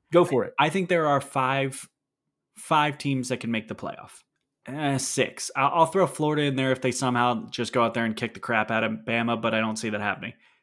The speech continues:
Speaker 2: The five teams that can make it are Ohio State, Alabama, Clemson, Notre Dame, and Texas A and M. I say this because,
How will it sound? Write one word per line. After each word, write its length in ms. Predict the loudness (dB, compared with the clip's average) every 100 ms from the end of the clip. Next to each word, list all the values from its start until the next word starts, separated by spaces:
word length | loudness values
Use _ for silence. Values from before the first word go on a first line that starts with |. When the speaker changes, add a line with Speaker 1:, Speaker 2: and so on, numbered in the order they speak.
| _
Speaker 2:
The 60 | -2
five 340 | 2 4 2
teams 240 | -2 -2 -2
that 100 | -2
can 120 | -2
make 220 | -4 -4
it 160 | -12 _ _ _ _ _ _ _ _ _ _ _ _ _ _
are 480 | 2 4 4 0 -8 _ _ -4
Ohio 280 | 2 2 2
State, 520 | 0 0 0 -2 -10 _ _ 0
Alabama, 800 | 2 2 0 0 0 -2 -4 _ _ -6
Clemson, 640 | 0 0 2 0 -2 -4 -2
Notre 300 | 0 2 0
Dame, 400 | 0 -2 -4 -8
and 100 | -6
Texas 320 | -4 -4 -6
A 60 | -4
and 160 | -4
M. 200 | -6 -10 _ _ _ _ _
I 40 | -4
say 240 | 0 0
this 200 | 0 -2
because, 600 | -4 -4 0 0 -2 -8